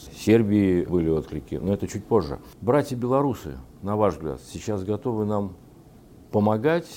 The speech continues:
И что, на ваш взгляд, сейчас происходит в Беларуси и чем они могут помочь?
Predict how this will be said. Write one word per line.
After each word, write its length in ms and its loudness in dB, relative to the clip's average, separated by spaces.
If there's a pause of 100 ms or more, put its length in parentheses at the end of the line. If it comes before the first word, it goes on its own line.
(100)
И 500 -4
что, 280 0
на 160 2
ваш 220 0
взгляд, 280 -4
сейчас 380 -4
происходит 720 -6 (260)
в 60 -18
Беларуси 600 -2
и 60 -8
чем 240 -4
они 140 -8
могут 320 -12
помочь? 400 -16